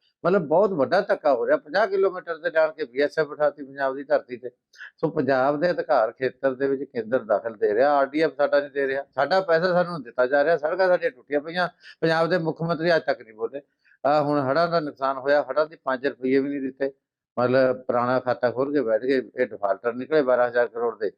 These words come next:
ਅਹ, ਦੇ ਨਾ ਸਕੇ, ਲੈ ਨਾ ਸਕੇ ਮ-, ਦਿੱਲੀ ਵਾਲਿਆਂ ਤੋਂ ਕੁਛ।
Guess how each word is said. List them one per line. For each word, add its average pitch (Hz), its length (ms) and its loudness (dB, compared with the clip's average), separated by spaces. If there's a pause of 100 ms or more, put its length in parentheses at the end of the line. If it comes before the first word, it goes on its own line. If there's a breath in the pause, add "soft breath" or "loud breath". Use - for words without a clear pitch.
(400)
ਅਹ, 123 60 4
ਦੇ 101 220 2
ਨਾ 110 140 -2
ਸਕੇ, 120 320 0
ਲੈ 104 220 4
ਨਾ 123 120 0
ਸਕੇ 135 220 -4
ਮ-, 135 220 -8
ਦਿੱਲੀ 127 260 -2
ਵਾਲਿਆਂ 139 140 2
ਤੋਂ 143 120 -6
ਕੁਛ। 139 200 -6